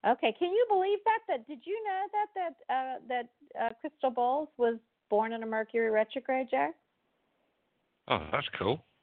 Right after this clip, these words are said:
Speaker 1: <laughs> Yes, I, I, I'm so happy. Three eight six, you are on with the superhero. Which one? I don't know yet. No, I know. You're on with Ant-Man.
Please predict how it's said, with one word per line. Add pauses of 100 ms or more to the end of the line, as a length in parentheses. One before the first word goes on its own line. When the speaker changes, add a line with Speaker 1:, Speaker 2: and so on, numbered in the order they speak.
(920)
Speaker 1:
<laughs> (260)
Yes,
I, (160)
I, (160)
I'm (420)
so (180)
happy. (680)
Three
eight (140)
six, (140)
you
are
on (220)
with (280)
the (140)
superhero. (200)
Which
one?
I
don't
know
yet. (160)
No,
I
know. (420)
You're
on
with (340)
Ant-Man.